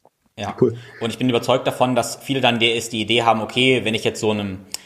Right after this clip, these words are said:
Speaker 1: weiches Zeug, sag ich mal, mache. Das ist ja der Gedanke von vielen dann so, ah, dann bin ich ja schwach nach der Art. Aber das Gegenteil ist halt der Fall. Also, wie gesagt, Balance ist der Wechsel zwischen Extremen und je entspannter ich bin, desto kraftvoller kann ich auch sein.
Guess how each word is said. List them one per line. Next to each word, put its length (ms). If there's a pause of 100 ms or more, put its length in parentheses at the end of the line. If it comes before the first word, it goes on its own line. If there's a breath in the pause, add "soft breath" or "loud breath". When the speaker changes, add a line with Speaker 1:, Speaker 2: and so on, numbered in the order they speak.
(160 loud breath)
Speaker 1:
weiches 680
Zeug, 240 (120)
sag 200
ich 100
mal, 120
mache. 220
Das 100
ist 60
ja 100
der 100
Gedanke 240
von 140
vielen 360
dann 240
so, 240 (200 loud breath)
ah, 180
dann 100
bin 80
ich 80
ja 60
schwach 360
nach 160
der 140
Art. 200
Aber 200
das 160
Gegenteil 380
ist 100
halt 140
der 80
Fall. 320
Also, 480 (400 loud breath)
wie 80
gesagt, 240
Balance 320
ist 80
der 80
Wechsel 260
zwischen 200
Extremen 440
und 220
je 200
entspannter 680
ich 140
bin, 320 (200 loud breath)
desto 240
kraftvoller 500
kann 220
ich 140
auch 80
sein. 320